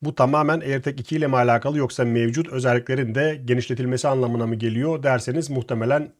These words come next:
ikisi de aslında. AirTag iki bir süredir bekleniyor. Yakın zamanda piyasaya çıkması da muhtemel gibi görünüyor. Çünkü kodlarda ufak tefek ipuçlarına rastlandı.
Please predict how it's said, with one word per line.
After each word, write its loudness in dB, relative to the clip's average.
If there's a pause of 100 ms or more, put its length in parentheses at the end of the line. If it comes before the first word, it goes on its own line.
ikisi -8
de 0
aslında. -2 (260)
AirTag -4
iki -4
bir -6
süredir -2
bekleniyor. 0 (180)
Yakın -4
zamanda 0
piyasaya -2
çıkması -6
da 0
muhtemel 0
gibi -4
görünüyor. -2 (280)
Çünkü -10
kodlarda 0 (160)
ufak 0
tefek -4
ipuçlarına -4
rastlandı. -2